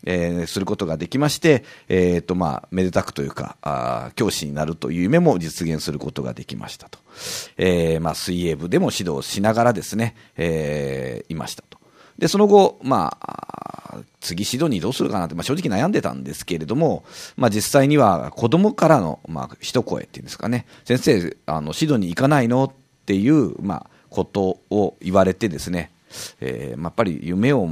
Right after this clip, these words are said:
目指す、叶えるためにとか、目標を達成するっていうのを、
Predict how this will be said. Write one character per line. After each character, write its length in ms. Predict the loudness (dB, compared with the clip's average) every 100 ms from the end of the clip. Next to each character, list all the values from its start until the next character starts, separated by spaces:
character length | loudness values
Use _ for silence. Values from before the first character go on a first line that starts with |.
| -4
目 120 | -4
指 180 | -2 -4
す、 200 | -4 -10 -8 -4
叶 320 | -2 2 2
え 80 | 2
る 100 | 0
た 140 | -4
め 140 | -4 -6
に 120 | -8
と 120 | -8
か、 120 | -6
目 160 | -4 -6 -2
標 200 | 2 2
を 60 |
達 200 | 2 -4
成 240 | -2 0 2
す 160 | 2
る 100 | 0
っ 20 |
て 340 | 0 _ _ 2
い 80 | 2
う 140 | 2
の 140 | 2 2
を、 320 | 2 2